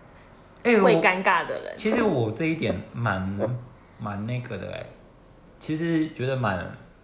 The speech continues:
Speaker 1: 蛮不一样的看法，也不是蛮不一样啊。我，我是觉得看你是要当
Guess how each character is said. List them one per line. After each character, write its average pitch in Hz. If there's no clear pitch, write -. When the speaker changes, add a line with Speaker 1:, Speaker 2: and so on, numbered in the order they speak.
Speaker 1:
蛮 120
不 151
一 123
样 117
的 107
看 104
法， -
也 -
不 151
是 202
蛮 117
不 123
一 101
样 107
啊。 98
我， 120
我 131
是 170
觉 110
得 107
看 147
你 104
是 110
要 110
当 104